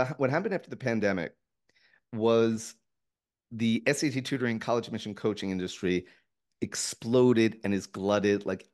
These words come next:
every, <laughs> every kid who can't get a job who has a pretty decent S A T score is now an S A T tutor.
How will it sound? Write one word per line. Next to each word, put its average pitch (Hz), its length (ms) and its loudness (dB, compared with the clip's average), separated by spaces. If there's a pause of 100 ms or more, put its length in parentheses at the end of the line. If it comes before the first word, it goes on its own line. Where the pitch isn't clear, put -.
(100)
every, 196 640 4 (260)
<laughs> - 380 -8
every 220 240 4
kid 240 160 4
who 220 60 4
can't 214 260 4
get 190 100 6
a 170 60 6
job 175 400 2
who 165 80 0
has 135 100 -2
a 147 60 -4
pretty 190 300 -4
decent 160 240 -2
S 156 160 -2
A 147 80 0
T 143 180 -4
score - 580 -4
is 117 220 -6
now 104 180 -6
an 104 60 -6
S 101 160 -8
A 107 60 -2
T 185 140 -4
tutor. 92 300 0